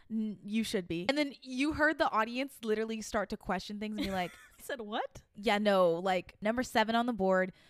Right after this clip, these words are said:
Speaker 1: was Celine Dion. Number
Speaker 2: Okay.
Speaker 1: six, <laughs> Reba McEntire.
Speaker 2: Reba?
Speaker 1: <laughs> Number five was Cher.
Speaker 2: Okay. I,
Speaker 1: Number
Speaker 2: okay, I'm
Speaker 1: four,
Speaker 2: with that one a little
Speaker 1: number
Speaker 2: bit.
Speaker 1: four was Beyonce.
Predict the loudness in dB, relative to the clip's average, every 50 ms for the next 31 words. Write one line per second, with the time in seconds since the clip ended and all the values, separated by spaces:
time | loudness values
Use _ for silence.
0 | _ _ -6 -6 -4 -4 -4 -4 -4 -2 -2 -2 -2 -2 0 0 -2 -2 -2 -4
1 | -6 -8 -10 _ _ _ _ _ _ _ _ _ _ _ _ _ _ -8 0 2
2 | 4 4 4 2 2 -2 2 4 6 6 6 2 0 -8 -6 -8 -10 -10 -12 -20
3 | -20 -20 -20 -20 -18 -6 4 10 12 12 12 12 12 12 12 12 12 12 12 10
4 | -2 -20 -20 -20 -20 -18 -18 -18 -18 -20 -20 -20 -20 _ _ _ -6 -2 0 2
5 | 4 6 6 6 8 12 10 10 10 10 2 0 4 4 6 6 6 6 4 4
6 | 2 0 -2 _ _ _ _ _ _ _ _ _ _ _ _ _ _ _ _ _
7 | _ -6 -2 2 6 8 8 10 10 8 6 6 0 0 -8 _ _ 0 0 2
8 | 8 12 12 12 12 12 10 10 10 10 10 8 8 8 10 10 10 10 10 10
9 | 8 6 4 4 4 4 4 2 0 -2 0 0 2 2 2 2 2 0 -2 -4
10 | _ _ _ _ _ _ _ _ _ _ -12 -12 -10 -6 -6 -4 -4 -4 -6 -8
11 | -10 -10 -4 0 0 0 2 2 2 2 2 2 4 6 6 6 6 6 6 6
12 | 4 4 2 2 0 0 0 -2 -4 -4 -2 0 0 2 4 4 2 2 2 2
13 | 4 6 6 6 4 2 0 0 0 0 2 2 2 2 0 0 -2 -2 0 0
14 | -2 -2 -6